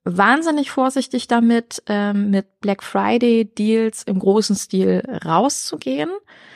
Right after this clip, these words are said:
weil wenn ich das zu meiner Werbung mache, also quasi zur Anziehung und Aufmerksamkeit nutze, dann ziehe ich ja auch ein gewisses Zielpublikum an. Du wirst mir, glaube ich, recht geben, dass es einen Unterschied gibt zwischen einem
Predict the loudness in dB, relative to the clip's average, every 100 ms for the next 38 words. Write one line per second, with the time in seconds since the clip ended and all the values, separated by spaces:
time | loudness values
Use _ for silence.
0 | -20 _ -6 2 2 4 2 0 0 0
1 | -2 -4 0 0 0 -8 -10 -6 -2 2
2 | 2 2 2 0 -2 -4 -6 0 2 2
3 | 0 -2 -2 -2 0 0 0 -2 -4 -2
4 | -2 -4 -6 -4 2 2 2 0 0 0
5 | -2 -2 0 -2 0 -2 -2 -2 -2 -2
6 | -2 -2 -4 0 0 0 0 0 2 2
7 | 0 -4 -4 -2 -2 -2 -2 0 0 -2
8 | -4 -6 -6 -2 -2 0 -4 -4 -10 -6
9 | -6 -6 -8 -10 _ _ _ _ _ -10
10 | -4 -4 -4 0 2 4 2 0 -4 -4
11 | -2 0 2 0 -2 -4 0 0 0 0
12 | -4 0 -2 -2 _ -12 -2 0 2 0
13 | 0 0 0